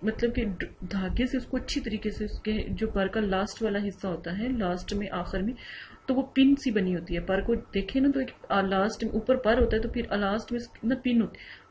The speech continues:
अब बस वहाँ पे धागे को सुई के साथ वहाँ से, आ, गुजार दें। तो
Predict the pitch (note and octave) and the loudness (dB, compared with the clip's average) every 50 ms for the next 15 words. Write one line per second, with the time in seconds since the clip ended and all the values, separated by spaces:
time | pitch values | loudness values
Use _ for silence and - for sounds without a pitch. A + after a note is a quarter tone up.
0 | - - C4+ B3+ - - C#4+ C#4+ - - G#3+ A3+ A3 - C#4 C4 - C4+ A3 G3+ | -2 0 0 0 0 -2 -2 -2 -2 -6 -6 -6 -2 -2 -2 -2 -2 -4 -4 -2
1 | G#3 G#3 F3+ F3 F3 G#3 A#3 A#3 C#4 B3+ - - - C4+ C#4 C4+ - C4+ A#3+ - | -2 -2 -2 -2 0 -2 -2 0 -2 -4 -6 0 4 6 6 6 6 4 0 -2
2 | A3+ G3+ F#3+ - - - - - - - D#3+ F#3+ G#3+ G3+ G3 F#3+ - G#3+ - - | -2 -2 -2 -4 -8 -16 -20 -20 -16 -12 -6 -2 0 0 0 0 -2 -4 -4 -4
3 | - - - E3 G3 G3 F#3+ F#3+ F#3+ F3+ F3 G3+ G3 - F#2+ F2 E2 - - - | -12 -14 -8 -6 -4 -2 -2 -2 -2 -4 -2 -2 0 0 0 -2 -2 -4 -8 -12
4 | - - _ - - - - - - - - - - - A#3+ B3 | -16 -18 _ -20 -20 -20 -18 -18 -18 -18 -20 -16 -2 0 2 2